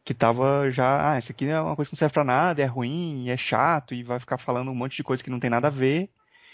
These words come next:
ainda vai te reprovar ainda, né?" E aí eu acho que quem virou esse jogo foi o, o, um professor lá do,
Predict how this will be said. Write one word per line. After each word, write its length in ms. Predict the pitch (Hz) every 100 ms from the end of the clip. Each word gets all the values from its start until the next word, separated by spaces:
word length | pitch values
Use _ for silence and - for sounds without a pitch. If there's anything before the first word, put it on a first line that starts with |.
| -
ainda 120 | 143
vai 140 | 139
te 80 | 143
reprovar 420 | 165 190 190 160
ainda, 300 | 135 117 104
né?" 140 | 110 127 _ _ _ _ _ _ _ _ -
E 120 | 135
aí 160 | 135 135
eu 100 | 156
acho 140 | 160
que 60 | 160
quem 180 | 180 175
virou 360 | 196 160 175
esse 200 | 202 180
jogo 600 | 139 139 180 220 190 131
foi 360 | 120 - 135 151
o, 480 | 175 180 185 185 180 -
o, 560 | 185 170 165 156 147 -
um 40 | 135
professor 520 | 143 147 135 135 127
lá 220 | 117 117
do, 640 | 117 117 113 113 110 113